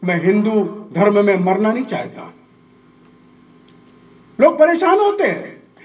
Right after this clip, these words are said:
लेकिन वेट करते हैं, इक्कीस वर्ष तक प्रतीक्षा भी करते हैं और धीरे से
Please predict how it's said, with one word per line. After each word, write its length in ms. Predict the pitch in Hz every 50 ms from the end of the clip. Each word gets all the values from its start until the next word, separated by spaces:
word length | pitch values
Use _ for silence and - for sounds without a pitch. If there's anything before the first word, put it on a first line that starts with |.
| - -
लेकिन 260 | 262 - 320 415 359
वेट 360 | 262 254 294 359 427 427 415
करते 260 | - 392 392 392 381 349
हैं, 280 | 170 - - - - _ _ _ _ _ _ _ _ _ _ _ _ _ _ _ _ _ -
इक्कीस 540 | 269 294 - - - 339 392 403 359 - -
वर्ष 300 | 190 208 277 330 - -
तक 200 | 339 311 - -
प्रतीक्षा 440 | 294 262 - 370 349 - - 339 370
भी 200 | 480 480 427 427
करते 240 | 392 320 - - 294
हैं 420 | 247 208 160 - - - - - _ _ _ _ _ _ _ _ _ _ _ _ _ _ _ _ _ _ _ _ _ -
और 120 | 226 208
धीरे 580 | 185 - - - 180 240 254 254 247 226 214 196
से 500 | - 196 196 220 247 269 285 285 277